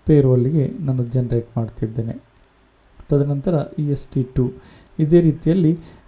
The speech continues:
ನಿಮ್ಮ ಇ ಎಸ್ ಟಿ ಒನ್ ಮತ್ತು ಟೂ ಅಲ್ಲಿ ಎಷ್ಟು ಎಂಪ್ಲಾಯೀಸ್ ಇದ್ದಾರೋ ಅಷ್ಟು ಎಂಪ್ಲಾಯೀಸನ್ನು ನೀವು ಜನರೇಟ್ ಮಾಡಬಹುದು.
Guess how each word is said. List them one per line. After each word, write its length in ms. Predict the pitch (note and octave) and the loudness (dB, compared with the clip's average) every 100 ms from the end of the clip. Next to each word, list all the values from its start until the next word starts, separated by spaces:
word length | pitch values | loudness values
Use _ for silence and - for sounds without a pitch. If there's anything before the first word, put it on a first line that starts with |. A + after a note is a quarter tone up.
| E3+ | -4
ನಿಮ್ಮ 480 | F3 F#3+ F3+ D3+ - _ _ _ _ _ _ _ _ _ _ _ _ _ _ - _ _ _ D3+ | 0 2 2 0 -6 _ _ _ _ _ _ _ _ _ _ _ _ _ _ -20 _ _ _ 0
ಇ 140 | E3 | 2
ಎಸ್ 160 | F#3 - | 2 2
ಟಿ 140 | D3+ | 2
ಒನ್ 440 | C3 C#3+ F3 E3+ | 4 4 2 2
ಮತ್ತು 260 | C3+ C3 C3+ | -2 0 -2
ಟೂ 300 | B2+ D#3 D#3 | 0 0 2
ಅಲ್ಲಿ 340 | - C3 C3+ - | 2 0 0 0
ಎಷ್ಟು 280 | C#3 - D3+ | -2 0 0
ಎಂಪ್ಲಾಯೀಸ್ 480 | C3 B2+ C3 B2+ B2 | 0 2 0 2 -2
ಇದ್ದಾರೋ 360 | A#2+ D3 G#3+ A3 | 0 0 0 -2
ಅಷ್ಟು 280 | B2+ - | -4 -2
ಎಂಪ್ಲಾಯೀಸನ್ನು 880 | F3 C3 A#2+ B2 A#2+ - B2+ C3+ C3+ - - _ _ | -2 -2 -2 -2 -2 -4 -4 -4 -4 -10 -20 _ _
ನೀವು 340 | C3+ C3 B2 - | -2 0 0 -2
ಜನರೇಟ್ 520 | A#2+ B2+ C3 C3 C3 | 0 2 2 0 0
ಮಾಡಬಹುದು. 760 | A#2+ A#2+ A#2 A#2 A2 A2 A2+ | -2 0 0 0 -2 -2 -4